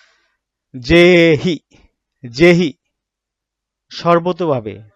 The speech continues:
অথবা যেইভাবেই হোক, যেইভাবেই হোক। আহ, ফুরুসাতো,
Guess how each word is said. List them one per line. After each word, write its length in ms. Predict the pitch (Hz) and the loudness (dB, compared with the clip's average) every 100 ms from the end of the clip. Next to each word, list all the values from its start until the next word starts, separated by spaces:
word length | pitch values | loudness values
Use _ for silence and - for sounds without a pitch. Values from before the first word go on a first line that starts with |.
| _ - | _ -10
অথবা 520 | 131 - 170 226 269 _ _ _ _ _ | -10 -4 0 0 -2 _ _ _ _ _
যেইভাবেই 800 | 117 135 156 175 147 139 135 151 | -8 -2 0 -2 -4 -6 -4 -6
হোক, 320 | 123 117 - _ _ _ _ _ _ _ _ _ - | -6 -10 -16 _ _ _ _ _ _ _ _ _ -20
যেইভাবেই 1200 | 110 147 151 208 233 - 107 131 127 151 208 233 _ _ _ | -2 2 2 0 -10 -20 -8 -6 -2 -4 -4 -8 _ _ _
হোক। 300 | 156 139 - - _ _ _ _ _ _ _ _ _ _ _ _ - | -2 -2 -8 -20 _ _ _ _ _ _ _ _ _ _ _ _ -20
আহ, 300 | 53 - - _ _ _ _ _ _ _ _ _ _ _ _ | -18 -16 -20 _ _ _ _ _ _ _ _ _ _ _ _
ফুরুসাতো, 1500 | _ - 180 175 175 170 202 208 _ - - 160 156 - 143 | _ -4 -2 0 0 0 -2 -4 _ -10 0 2 2 -2 -10